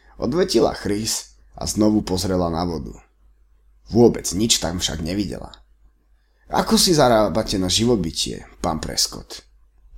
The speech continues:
„Prosím vás, hovorte mi, Ash. Nespoznali sme sa predsa v salóne.“ Chris sa pokúsila ovládnuť, ale pri spomienke na ich stretnutie v šatníku v Hugovom dome sa musela začervenať.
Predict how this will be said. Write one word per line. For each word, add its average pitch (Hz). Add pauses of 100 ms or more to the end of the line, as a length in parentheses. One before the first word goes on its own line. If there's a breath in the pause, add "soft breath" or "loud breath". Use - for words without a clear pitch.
„Prosím 98
vás, 82 (280 soft breath)
hovorte 147
mi, 98
Ash. - (920)
Nespoznali 85
sme 85
sa 82
predsa 95
v -
salóne.“ 113 (880)
Chris -
sa -
pokúsila 135
ovládnuť, 104
ale 160
pri 110
spomienke 113
na 95
ich 80
stretnutie 110
v -
šatníku 104
v 92
Hugovom 101
dome 95 (300)
sa -
musela 123
začervenať. 78